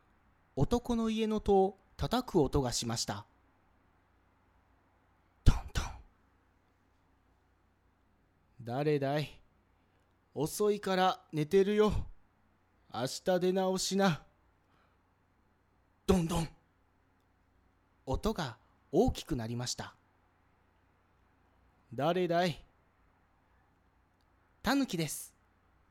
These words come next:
今日、山で助けてもらったタヌキです。」「おー、そうか。お前か。覚えている。」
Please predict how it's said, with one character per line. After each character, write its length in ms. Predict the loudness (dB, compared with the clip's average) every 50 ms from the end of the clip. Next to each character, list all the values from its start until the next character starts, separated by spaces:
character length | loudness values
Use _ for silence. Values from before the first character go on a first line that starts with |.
| _ _ _ _ _ _ -6 -4
今 220 | -2 -2 -2 -2
日、 60 | -6 -10 -20 -20 -20 -20 -20 _ _ _ _ -6
山 320 | -2 0 0 0 0 0 -2
で 120 | -4 -6
助 320 | -6 -8 -10 -8 -8 -8 -4
け 40 | -2
て 100 | -2 -2
も 140 | 0 -2
ら 100 | -2 -4
っ 100 | -6 -6
た 140 | -6 -8 -6
タ 160 | -4 -2 -2
ヌ 100 | -2 -2
キ 120 | -2 -4 -4
で 100 | -4 -4
す。」 260 | -6 -6 -8 -12 -16 _ _ _ _ _ _ _ _ _ _ _ _ _ _ _ _ _ _ _ _ _ _ _ _ _ _ _ _ _ _ _ _ _ _ _ _ _ -8
「お 640 | -4 -2 0 0 0 0 -2 -2 -2 -4 -4 -6 -10
ー、 60 | -12 -16 -20 -20 _ _ _
そ 380 | -10 -6 -4 -2 0 0 -2
う 60 | -2
か。 320 | -4 -6 -8 -8 -10 -12 -14 _ _ _ _ _ _ _ _ _ _ _
お 180 | -10 -10 -8 -6
前 320 | -4 -4 -4 -2 -4 -4
か。 480 | -2 -2 -2 -2 -2 -4 -8 -10 -14 -16 _ _ _ _ _ _ _ _ -8
覚 400 | -4 -4 -4 -2 0 0 2 2
え 60 | 2
て 120 | 2 0
い 140 | -2 -2 0
る。」 320 | 0 2 2 2 0 -2